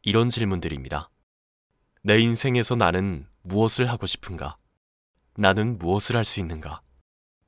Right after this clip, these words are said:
부처는 이 두 질문이 인생의 방향을 바꾼다고 말했습니다. 이런 의문을 가지고 사색할 수 있다면 현실의 문제들이 훨씬 가벼워짐을 느낄 것입니다.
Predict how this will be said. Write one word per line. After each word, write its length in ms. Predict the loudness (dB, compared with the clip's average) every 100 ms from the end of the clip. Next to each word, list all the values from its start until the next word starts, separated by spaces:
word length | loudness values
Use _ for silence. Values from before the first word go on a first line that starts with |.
| _
부처는 600 | -6 0 2 2 2 0
이 140 | -2 -2
두 180 | -4 -2
질문이 600 | 2 2 2 2 -2 -4 _ -4
인생의 400 | 0 2 2 2
방향을 420 | 0 0 2 2
바꾼다고 500 | 0 -4 -2 -2 -4
말했습니다. 640 | -8 -8 -8 -8 -10 -12 _ _ _ _ _ _ _
이런 280 | 4 4 6
의문을 400 | 4 2 4 2
가지고 380 | 2 -2 0 0
사색할 440 | -2 -4 -4 -4
수 160 | -4 -6
있다면 500 | -4 -6 -4 -6 -6 _ _ _
현실의 360 | -4 0 4 2
문제들이 680 | 2 -2 0 0 -2 -4 -8 _ -2
훨씬 260 | 0 0
가벼워짐을 680 | -4 -4 2 2 0 -4 -6
느낄 260 | -8 -8 -6
것입니다. 560 | -4 -6 -8 -10 -14